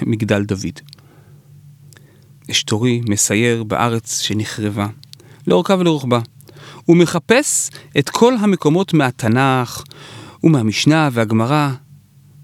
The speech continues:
הוא יעשה את זה אחר כך, כמו בירושלים, גם בכל הארץ. הוא למשל מספר על המידות של הר הבית,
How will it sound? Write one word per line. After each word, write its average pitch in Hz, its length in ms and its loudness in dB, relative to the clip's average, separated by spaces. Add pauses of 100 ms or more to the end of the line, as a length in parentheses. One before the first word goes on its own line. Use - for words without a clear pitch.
(100)
הוא 110 120 -4
יעשה 117 380 0
את 147 80 -2
זה 120 120 2
אחר 117 180 -2
כך, 131 240 -4
כמו 135 120 0
בירושלים, 135 720 -2
גם 110 180 -4
בכל 120 600 -2
הארץ. - 640 -12 (960)
הוא 135 100 4
למשל 127 460 0
מספר 131 520 0 (300)
על 131 140 2
המידות 147 400 2
של 180 160 0
הר 160 120 2
הבית, 131 520 0